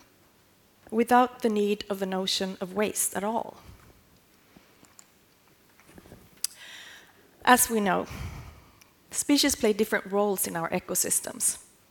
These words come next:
And some of these roles are in the forms of producers, like algae, plants, and so on,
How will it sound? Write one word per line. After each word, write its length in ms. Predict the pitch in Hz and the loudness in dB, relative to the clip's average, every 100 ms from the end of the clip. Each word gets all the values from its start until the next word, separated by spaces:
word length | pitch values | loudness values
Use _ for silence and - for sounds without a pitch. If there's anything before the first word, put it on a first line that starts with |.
| - - - - | -20 -20 -18 -2
And 120 | - | 2
some 180 | 254 339 | 4 4
of 120 | 392 | 2
these 260 | 294 247 - | 0 0 2
roles 520 | 214 196 202 - - - - - - | 2 2 2 -2 -4 -10 -20 -20 0
are 120 | 196 | 2
in 100 | 196 | 2
the 80 | 190 | -2
forms 400 | - 196 190 185 | -2 -4 -2 -2
of 220 | 180 - - - | -2 -4 -20 -2
producers, 760 | 196 175 160 - 320 403 - - - - - - - | -2 0 -2 0 0 0 -8 -14 -20 -20 -20 -20 -2
like 200 | 214 - | -2 2
algae, 800 | 202 190 190 - 196 196 190 196 - - - - - | 2 4 2 0 0 0 0 -2 -6 -18 -18 -18 -2
plants, 480 | 202 190 208 226 | 2 2 2 -2
and 100 | 233 | -2
so 200 | - 247 247 | 0 2 2
on, 200 | 254 | 0